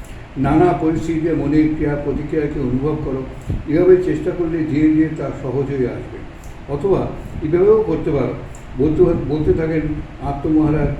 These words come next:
নিজের শরীরের ভিতরে এক শক্তি রয়েছে, যাকে প্রাণ বলে অনুভব করছো, অথবা এমন শক্তি যাকে অনুভব করছো কিন্তু নাম দিতে পারছো না, সেই শক্তিকে অনুভব করতে থাকো কিছুক্ষণ। এভাবে মন ক্রমশ সূক্ষ্ম বিষয়গুলিকে অনুভব করতে শিখবে,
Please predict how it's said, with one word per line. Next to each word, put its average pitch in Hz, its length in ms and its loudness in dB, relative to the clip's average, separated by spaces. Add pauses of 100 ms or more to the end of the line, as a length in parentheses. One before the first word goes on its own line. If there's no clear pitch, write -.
(260)
নিজের 143 320 4 (100)
শরীরের 143 300 0
ভিতরে 143 340 -2
এক 139 260 -4
শক্তি 143 320 -2
রয়েছে, 139 380 -2 (440)
যাকে 135 300 0 (120)
প্রাণ 143 300 -2 (440)
বলে 131 140 4
অনুভব 131 360 2 (100)
করছো, 131 420 -2
অথবা 156 300 0
এমন 156 340 0 (100)
শক্তি 160 420 -2 (240)
যাকে 147 200 -2
অনুভব 156 420 2
করছো 165 420 4
কিন্তু 156 320 0
নাম 135 160 0
দিতে 151 180 -2
পারছো - 360 -6
না, 104 120 -8 (540)
সেই 190 180 8
শক্তিকে 185 420 2
অনুভব 170 380 2
করতে 170 220 -2
থাকো 160 260 -4
কিছুক্ষণ। 156 400 -4 (440)
এভাবে 151 320 4
মন 143 360 2
ক্রমশ 139 520 -4
সূক্ষ্ম 175 260 -4
বিষয়গুলিকে 147 640 -2
অনুভব 135 260 -2 (100)
করতে 135 320 -6
শিখবে, 127 300 -6